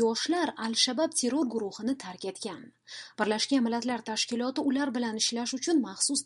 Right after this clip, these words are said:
dastur boshlagan. Tafsilotlar bilan men Navbahor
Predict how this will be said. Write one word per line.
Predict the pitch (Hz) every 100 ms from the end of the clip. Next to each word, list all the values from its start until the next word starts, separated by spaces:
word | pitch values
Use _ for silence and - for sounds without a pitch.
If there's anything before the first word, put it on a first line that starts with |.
| 196
dastur | 220 - 311 240
boshlagan. | 190 214 196 180 - - _ _ - - -
Tafsilotlar | 190 180 185 180 180 175 175
bilan | 185 269 294
men | 208 254 247
Navbahor | 202 185 175 -